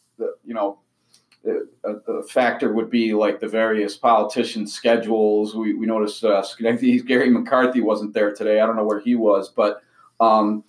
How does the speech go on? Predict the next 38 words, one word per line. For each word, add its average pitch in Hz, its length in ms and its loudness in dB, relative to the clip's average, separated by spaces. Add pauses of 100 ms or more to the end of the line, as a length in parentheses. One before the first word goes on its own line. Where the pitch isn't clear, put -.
(220)
that 135 200 2
might 131 160 2
have 131 140 4
something 120 340 -2
to - 80 -10
do 123 120 2
with 120 220 0
it. 117 420 2
Uh, 104 160 -2
Kathy 135 360 0
Sheehan 120 380 -2
kinda 135 300 -4
has 127 360 -2
to 156 80 -6
be 135 240 -4
there. 127 260 2
She's 120 240 -6
the 120 80 -2
mayor 120 340 0
of 113 80 -6
Albany, 120 540 2
so 107 460 -2 (280)
if 110 220 -8
she, - 340 -4
they 107 120 -6
probably - 300 2
start - 460 0
there 131 320 6
and 117 140 -2
work 120 240 -2
their 113 160 0
way 113 200 -2
down. 127 440 0
But 110 240 -6
again, 120 280 -4
it's 113 200 -10
just - 180 -18
that 127 160 -10